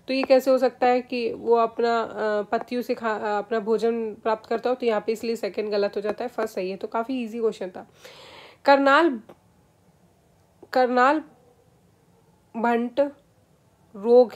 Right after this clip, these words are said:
क्या है, किसका है? ठीक है, करनाल बंट, तो ये गेहूं का है, गेहूं की फसल का है। किसी बच्चे को की पैतृकता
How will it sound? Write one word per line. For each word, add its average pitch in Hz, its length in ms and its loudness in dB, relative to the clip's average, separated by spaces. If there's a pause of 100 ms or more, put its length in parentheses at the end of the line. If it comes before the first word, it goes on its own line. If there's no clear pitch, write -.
क्या 220 160 4
है, 202 300 -4 (380)
किसका 240 320 0
है? 190 220 -8 (920)
ठीक - 160 -8
है, 294 120 0
करनाल 240 460 2
बंट, 208 360 -2 (320)
तो 220 60 -4
ये 262 420 -2 (320)
गेहूं 233 340 2
का 208 140 -4
है, 175 320 -12
गेहूं 220 280 2
की 202 140 -8
फसल 180 340 -8
का - 140 -14
है। 180 140 -16 (500)
किसी 285 240 0
बच्चे 269 420 2
को 220 360 4 (280)
की 269 140 0
पैतृकता 262 960 2